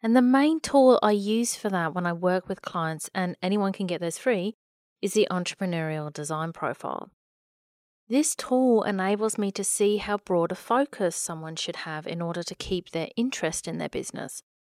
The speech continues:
It also tells me which marketing channels will be suitable for them, which types of offers they'll enjoy most, and how much and what kind of interaction with other people is gonna best fit them in their business.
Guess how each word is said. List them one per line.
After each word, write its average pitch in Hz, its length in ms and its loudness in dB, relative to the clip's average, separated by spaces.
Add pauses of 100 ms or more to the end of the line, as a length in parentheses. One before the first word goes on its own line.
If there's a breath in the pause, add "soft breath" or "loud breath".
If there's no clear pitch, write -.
(180)
It 220 120 4
also 254 280 6
tells 226 380 4
me 226 100 2
which 220 240 2
marketing 214 560 0
channels 170 460 -4
will 165 80 -8
be 160 100 -6
suitable 165 400 -6
for - 240 -4
them, 127 280 -6 (420)
which 196 160 -2
types 196 320 0
of 208 100 -2 (100)
offers 220 480 2
they'll 170 200 -2
enjoy 165 400 -6
most, 151 500 -6
and 190 180 -4
how 214 320 -2
much 214 520 -2
and 185 160 -4
what 190 180 -2
kind 220 400 2
of 208 140 0
interaction 185 600 -2
with 180 220 -4
other 180 240 -2
people 165 480 -6 (380)
is 196 100 -8
gonna 214 200 0
best 175 420 -6
fit - 320 -4
them 165 360 -8
in 170 140 -10
their 160 140 -8
business. - 600 -4